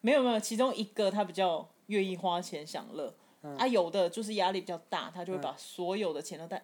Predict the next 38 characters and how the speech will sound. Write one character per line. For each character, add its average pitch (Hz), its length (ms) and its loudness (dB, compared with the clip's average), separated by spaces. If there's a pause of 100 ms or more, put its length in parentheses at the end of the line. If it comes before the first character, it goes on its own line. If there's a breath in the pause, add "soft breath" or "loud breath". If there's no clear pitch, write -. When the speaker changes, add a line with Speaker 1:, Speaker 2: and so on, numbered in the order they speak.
Speaker 1:
寄 165 180 -10
回 170 200 -10
家。 127 320 -10 (460 soft breath)
然 180 120 -4
后 220 100 2
我 226 80 2
看 220 200 -6
到 214 80 0
他 220 120 -2
们， 180 220 -6 (1300 soft breath)
他 254 120 -2
们 220 160 2
中 214 280 0
午 196 80 -6
吃 - 220 -8
的 180 120 0
东 175 160 -8
西， 180 100 -10
我 160 120 -6
看 202 160 -6
了 175 40 -6
都 165 240 -6 (360)
觉 175 160 -10
得 170 100 -2
很， 175 260 -8 (560)
就 - 120 -20
是 156 340 -14 (1300)
很 156 180 -12
难 151 240 -12
过， 202 180 -2
因 214 120 -2
为 220 100 -4 (320 loud breath)
他 247 140 -2
们 226 80 0
就 233 80 0
是 233 80 -2
吃 214 340 -8
一 180 140 -10